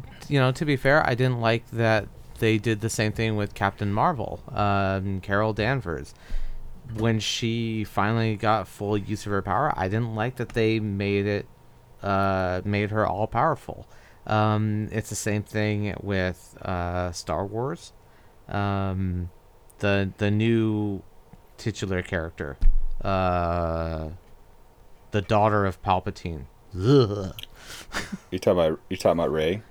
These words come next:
Speaker 1: Yeah, that's, uh, her. Um, that she could just jump into a Millennium Falcon and pilot it, you know, no, no problem. I don't really like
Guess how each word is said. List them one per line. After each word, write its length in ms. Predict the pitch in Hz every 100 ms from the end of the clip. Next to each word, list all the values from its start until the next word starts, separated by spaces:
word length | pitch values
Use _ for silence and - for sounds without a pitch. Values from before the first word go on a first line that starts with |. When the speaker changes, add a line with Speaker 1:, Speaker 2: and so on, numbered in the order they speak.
| -
Speaker 1:
Yeah, 220 | 143 120 92
that's, 280 | 117 107 -
uh, 560 | - - 107 104 90 92
her. 200 | 120 - - - - - -
Um, 540 | 123 120 113 110 104 - - - - - -
that 300 | 123 113 101
she 160 | -
could 180 | 127 120
just 240 | 120 110
jump 260 | - 117 110
into 320 | 113 104 117
a 60 | 107
Millennium 420 | 104 104 104 98
Falcon 360 | 95 98 - 104
and 280 | 101 95 90 - - - -
pilot 440 | - 139 127 95 -
it, 100 | - - -
you 140 | 110
know, 180 | 95 92
no, 220 | 98 98
no 240 | 90 101 95
problem. 280 | 147 110 - - - - -
I 120 | 127
don't 340 | 127 151 175 - -
really 400 | 113 117 110 110
like 380 | 101 110 135